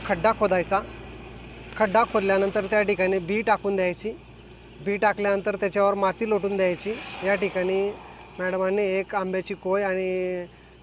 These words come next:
चिंच, चिंचेचं बी टाकलेलं आहे आणि बस विसरून जायचं. का, काटेरी झाडाजवळ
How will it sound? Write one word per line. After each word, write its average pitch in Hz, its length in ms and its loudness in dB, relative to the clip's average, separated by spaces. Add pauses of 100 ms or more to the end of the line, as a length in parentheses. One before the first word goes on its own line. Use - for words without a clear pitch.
(140)
चिंच, 190 220 -2 (380)
चिंचेचं 190 520 -4
बी 185 100 0
टाकलेलं 180 440 -2
आहे 180 260 -4 (560)
आणि 190 180 -2
बस 220 480 0
विसरून 269 400 4
जायचं. 180 340 0 (520)
का, 240 140 6
काटेरी 226 480 4
झाडाजवळ 208 520 8